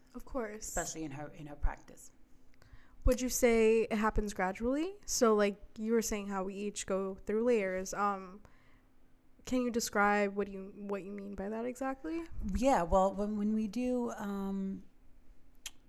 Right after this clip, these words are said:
Speaker 2: so the energies of our, our, our layers, our, our, our different bodies, right, uh, that are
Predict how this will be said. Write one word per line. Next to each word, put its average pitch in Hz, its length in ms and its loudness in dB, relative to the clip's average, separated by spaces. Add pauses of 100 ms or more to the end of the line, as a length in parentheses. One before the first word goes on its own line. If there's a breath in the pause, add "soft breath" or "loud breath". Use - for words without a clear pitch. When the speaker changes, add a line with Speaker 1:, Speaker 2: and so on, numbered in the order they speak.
(280)
Speaker 2:
so 202 380 -4 (600)
the 214 140 -4
energies 185 640 -2 (100)
of 175 140 -4
our, 165 540 -4
our, 165 480 -6 (120)
our 165 200 -4
layers, 160 720 -4 (100)
our, 160 240 -4
our, - 340 -8 (920)
our 170 180 0
different 185 420 -6
bodies, 160 600 -2
right, 156 260 -6
uh, 170 140 -8 (540)
that 170 120 -4
are 165 240 -6